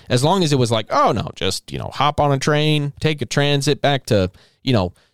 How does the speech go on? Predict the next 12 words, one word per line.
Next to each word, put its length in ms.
twenty-seven 580
hundred 220
B 260
C 360
and 160
check 260
it 80
all 220
out." 180
That 460
I 160
would 240